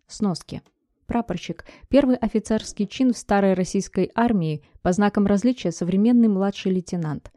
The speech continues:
Одна звёздочка на одном просвете. Присваивался выпускникам средних и высших учебных заведений после сдачи соответствующего экзамена. На военную службу прапорщики запаса призывались только в военное время, использовались иногда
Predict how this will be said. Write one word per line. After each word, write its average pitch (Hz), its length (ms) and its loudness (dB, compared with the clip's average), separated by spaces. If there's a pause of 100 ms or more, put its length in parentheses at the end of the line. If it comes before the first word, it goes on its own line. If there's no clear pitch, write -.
(140)
Одна 180 300 0
звёздочка 180 720 -4 (240)
на 165 160 -2
одном 165 260 -2
просвете. 160 600 -8 (500)
Присваивался 247 760 0 (120)
выпускникам 202 720 0
средних 233 440 0
и - 20 2
высших 202 320 -2
учебных 180 420 -2
заведений 180 580 2
после 170 360 -2
сдачи 190 320 -2
соответствующего 175 920 -4
экзамена. 147 680 -6 (320)
На 170 160 2
военную 180 340 2
службу 208 460 -2
прапорщики 190 560 -2
запаса 208 400 -4
призывались 220 560 -2
только 214 340 0 (300)
в 165 80 -6
военное 190 440 2
время, 165 400 -2 (280)
использовались 226 720 0
иногда 214 420 0